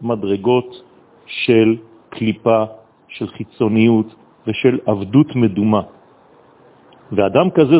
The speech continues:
זוכה לחסות תחת כנפי השכינה, שכינת מלכותו יתברך. לכן אומרת המדרש, המשנה, "המקבל עליו עול תורה, מעבירים עליו עול מלכות שמיים".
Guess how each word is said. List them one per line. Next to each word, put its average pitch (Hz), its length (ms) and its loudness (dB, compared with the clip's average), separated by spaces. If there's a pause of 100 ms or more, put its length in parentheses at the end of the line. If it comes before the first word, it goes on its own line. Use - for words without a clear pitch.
זוכה 165 340 -2
לחסות 147 580 -2 (100)
תחת 147 280 -2
כנפי 131 320 0
השכינה, 120 520 -2 (720)
שכינת 143 460 -2
מלכותו 120 500 2
יתברך. 90 580 -4 (1600)
לכן 131 300 2
אומרת 135 380 0
המדרש, 113 760 -2
המשנה, 127 560 -2 (960)
"המקבל 113 600 2
עליו 127 280 2
עול 139 300 0 (380)
תורה, 117 360 0
מעבירים 113 720 -4
עליו 110 400 0 (560)
עול 113 340 2 (120)
מלכות 104 380 -4
שמיים". 147 600 -2